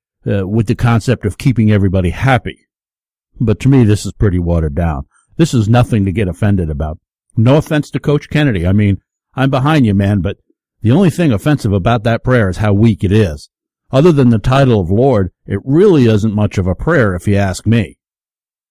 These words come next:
First off, I never liked the term warrior for an athlete. The men and women of our military, they're warriors. Athletes are competitors.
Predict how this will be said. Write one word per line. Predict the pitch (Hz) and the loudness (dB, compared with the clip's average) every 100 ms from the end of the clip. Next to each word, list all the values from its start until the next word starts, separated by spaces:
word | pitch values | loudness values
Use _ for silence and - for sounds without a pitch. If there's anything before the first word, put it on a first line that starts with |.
| _ _ _ _ | _ _ _ _
First | - 196 - | -2 0 0
off, | 127 131 | 0 2
I | |
never | 127 160 131 | 2 4 2
liked | 120 95 | 2 -2
the | |
term | 87 113 98 92 | -4 -2 0 0
warrior | 87 95 85 82 73 | 0 0 0 -4 -8
for | - 90 | -4 -2
an | |
athlete. | 85 78 - 73 _ _ _ _ _ | -2 -4 -8 -14 _ _ _ _ _
The | - 120 | 0 4
men | 190 | 4
and | 214 143 | 4 4
women | 143 131 | 4 4
of | 104 | 2
our | 98 92 | 0 2
military, | 110 110 92 92 69 - _ | 2 2 -2 -6 -10 -14 _
they're | 101 95 139 143 | -6 0 2 2
warriors. | 123 101 82 62 - _ _ | 2 0 -2 -10 -16 _ _
Athletes | - 123 - 117 - | -6 -4 -2 -2 -4
are | - | -6
competitors. | 82 82 73 60 53 - | -4 -4 -4 -8 -16 -18